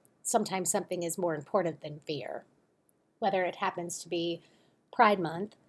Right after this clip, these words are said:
or standing up for anyone,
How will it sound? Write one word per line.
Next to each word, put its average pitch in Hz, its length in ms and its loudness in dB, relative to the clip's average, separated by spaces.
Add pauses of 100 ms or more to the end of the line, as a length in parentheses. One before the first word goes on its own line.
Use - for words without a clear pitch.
(340)
or 170 520 2 (1080)
standing 214 540 4
up 190 160 0 (360)
for 196 340 8
anyone, 247 480 8